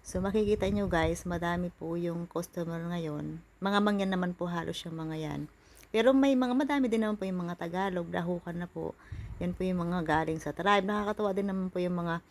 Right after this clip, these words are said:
mangyan na ito dahil nga po masisipag sila, si-, nakaka-adikha po sila ng kani-kanilang mga service na mga motor ba. Yan po ang alam ko guys, yung mga second hand, mga ganun. Na, parang nabibili po nila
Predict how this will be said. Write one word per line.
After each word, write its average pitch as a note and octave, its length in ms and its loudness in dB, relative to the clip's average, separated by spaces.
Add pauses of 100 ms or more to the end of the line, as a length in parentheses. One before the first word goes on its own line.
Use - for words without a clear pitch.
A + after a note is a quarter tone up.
(280)
mangyan F#3+ 340 2
na E3 80 2
ito D#3 380 4
dahil D#3+ 340 2
nga E3+ 80 0
po E3 140 -6
masisipag D#3+ 580 -4
sila, D3 240 0
si-, D#3 80 -6
nakaka-adikha D#3+ 1400 -4
po E3 100 -8
sila D#3+ 240 -6
ng D#3+ 140 -6
kani-kanilang D#3+ 680 -2
mga D3+ 380 -2 (180)
service G3 800 2
na E3+ 100 -4
mga E3 160 -4
motor E3 400 -2
ba. C#3 240 -2 (240)
Yan G3+ 160 0
po G3+ 140 4
ang F#3 80 0
alam F#3+ 180 2
ko F#3 160 -4
guys, F3+ 240 -2
yung E3 160 -4
mga D#3 80 -4
second F#3 480 -4
hand, F#3+ 320 -2
mga D3+ 380 -4
ganun. D#3 260 -4
Na, E3 80 -2
parang G3+ 240 4
nabibili F#3 480 2
po F3 80 -6
nila E3 240 -2